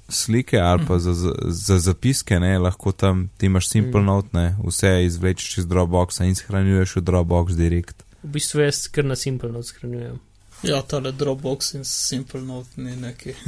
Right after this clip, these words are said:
Speaker 3: <laughs>
Speaker 1: Jaz imam ta A I writer in gre pač na
Speaker 2: Ja,
Speaker 1: Dropbox.
Speaker 2: če, saj sem tudi A I
Speaker 3: Ja.
Speaker 2: writer in gre preko Dropboxa, ja.
Speaker 1: Ja.
Speaker 3: Mhm.
Speaker 2: Ker pač iCloud ima svoje probleme
Speaker 1: Ja.
Speaker 2: občasno.
Speaker 1: Ampak
Speaker 2: Pač
Speaker 1: to je res uno, to, to, to za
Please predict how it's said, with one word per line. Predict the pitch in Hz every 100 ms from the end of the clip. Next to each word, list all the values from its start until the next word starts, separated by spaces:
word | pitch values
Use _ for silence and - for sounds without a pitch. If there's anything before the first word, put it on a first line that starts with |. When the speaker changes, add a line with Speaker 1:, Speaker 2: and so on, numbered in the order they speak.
| - -
Speaker 3:
<laughs> | - - -
Speaker 1:
Jaz | 117 123
imam | 127 107
ta | 113 101
A | 87
I | 98 95 90
writer | 87 90 98 - 87
in | 87
gre | 85 82 80 76 76
pač | - 82 -
na | 143
Speaker 2:
Ja, | 123
Speaker 1:
Dropbox. | 76 73 139
Speaker 2:
če, | 165
saj | - 156
sem | 165
tudi | 151 139 135
A |
I |
Speaker 3:
Ja. | 127
Speaker 2:
writer | 123 123 -
in | 123
gre | 123 123
preko | - -
Dropboxa, | 120 117 123 127 - 127
ja. | 131 131 - - - -
Speaker 1:
Ja. | -
Speaker 3:
Mhm. | 151 147 160 156
Speaker 2:
Ker | - 131
pač | 123 -
iCloud | 120 117 120 117 117 - _ - - - - -
ima | 175 151
svoje | - 131 127
probleme | 127 127 120 120
Speaker 1:
Ja. | 92
Speaker 2:
občasno. | 85 123 - 151 - - - - - - _ _
Speaker 1:
Ampak | - 104 104
Speaker 2:
Pač |
Speaker 1:
to | 127
je |
res | 120 117 -
uno, | 110 90
to, | 82 101
to, | - 110
to | - 110
za | 110